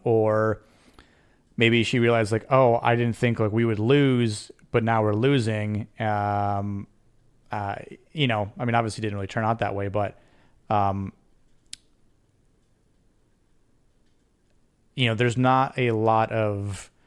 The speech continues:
uh, other ways that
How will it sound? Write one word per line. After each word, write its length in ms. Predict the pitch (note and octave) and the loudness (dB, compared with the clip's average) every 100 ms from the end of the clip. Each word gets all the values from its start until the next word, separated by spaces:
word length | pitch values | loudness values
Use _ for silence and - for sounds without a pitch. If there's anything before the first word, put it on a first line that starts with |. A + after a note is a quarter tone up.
| _ _ _ _ _ _ _ _ | _ _ _ _ _ _ _ _
uh, 560 | G2+ G2 F#2+ F#2+ F#2+ F#2+ - _ _ _ _ _ _ _ _ _ _ _ _ _ _ _ _ _ _ _ C#3 | -4 -2 -2 -4 -4 -8 -12 _ _ _ _ _ _ _ _ _ _ _ _ _ _ _ _ _ _ _ 2
other 160 | C3 | 2
ways 340 | B2 A#2+ A2 A2 | 4 2 0 0
that 260 | A#2 A2+ | 0 0